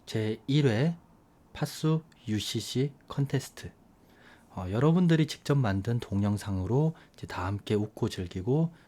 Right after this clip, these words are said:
서로 이제 즐거운 시간들을 보냈었죠. 정말 성황리에 잘 끝났고요. 어, 당시에 이제 축구, 국가대표 축구 한일전이, 어, 열리는 시간이었음에도 불구하고 한일전에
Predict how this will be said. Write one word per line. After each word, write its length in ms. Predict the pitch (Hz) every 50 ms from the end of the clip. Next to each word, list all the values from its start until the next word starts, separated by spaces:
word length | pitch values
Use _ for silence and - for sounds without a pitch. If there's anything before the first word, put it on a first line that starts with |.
| _ _
서로 280 | - - - 120 117
이제 280 | 107 98 87 85 90 85
즐거운 420 | - - - 110 - 147 151 151
시간들을 540 | 135 - - - 117 104 95 - 95 95 101
보냈었죠. 680 | - - - 95 95 98 - - 85 - - 95 92 - _ - - - - - - -
정말 280 | - 120 135 151 151
성황리에 500 | - - 156 160 170 180 185 185 175 151
잘 240 | 123 - - 104 -
끝났고요. 640 | - 135 147 151 151 143 - - 101 120 147 139 139 - - - - - - - - - - - _ -
어, 840 | - 104 101 101 101 101 101 101 101 98 98 98 98 101 101 101 101 - _
당시에 480 | - - 117 117 - - 160 160 143
이제 440 | 120 107 98 - 98 95 92 90 95 98 - _ _ _
축구, 400 | - - - - - - 143 101 - - _ _ _ _
국가대표 520 | - 135 131 170 170 165 160 143 - 131
축구 280 | - - - - - 127
한일전이, 840 | - - 135 156 160 165 156 170 165 160 151 135 123 147 170 170 170 - - - - - - _ _
어, 320 | - 101 98 92 92 98 117 123 - -
열리는 380 | - 107 107 110 131 135 131 123
시간이었음에도 800 | 123 - - - 160 156 147 135 120 - - - 107 98 104 95
불구하고 760 | - - 107 110 - - 107 90 87 90 - 123 131 123 120 - - - - - - - - _
한일전에 1040 | - - - 147 143 151 165 165 165 165 151 - 143 135 131 131 143 160 170 180 170